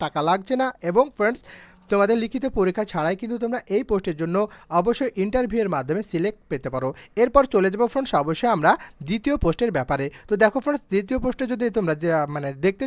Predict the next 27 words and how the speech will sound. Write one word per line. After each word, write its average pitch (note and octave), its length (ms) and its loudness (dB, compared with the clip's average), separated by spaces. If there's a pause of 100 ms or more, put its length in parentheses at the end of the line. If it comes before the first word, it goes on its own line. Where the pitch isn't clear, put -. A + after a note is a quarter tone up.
চাও, F#3+ 180 6
তাহলে A3 200 0
ফ্রেন্ডস B3 260 -4
অবশ্যই G#3+ 320 4 (280)
আমি G#3+ 100 2 (100)
ভিডিও A#3 180 0 (100)
ডেসক্রিপশনে A#3+ 540 -2
যে F3+ 120 2
দ্বিতীয় A#3 240 2 (120)
লিংক B3 200 2
দিয়ে G#3+ 140 4
রেখেছি, F3 280 -2
সেই A3+ 160 4
লিঙ্কে G#3 280 -2
ক্লিক B3+ 220 -2
করবে। A#3+ 200 6 (340)
লিঙ্কে A3+ 200 0 (100)
ক্লিক A#3 220 -4
করলে B3+ 200 4
ফ্রেন্ডস C4+ 260 -4
অবশ্যই F#3 300 -4
সরাসরি A#3 340 2 (100)
তোমরা G3 160 2 (220)
এই C4+ 160 4
পেজে D3 220 0
এসে G#3+ 120 -2 (180)
উপস্থিত D3 320 -6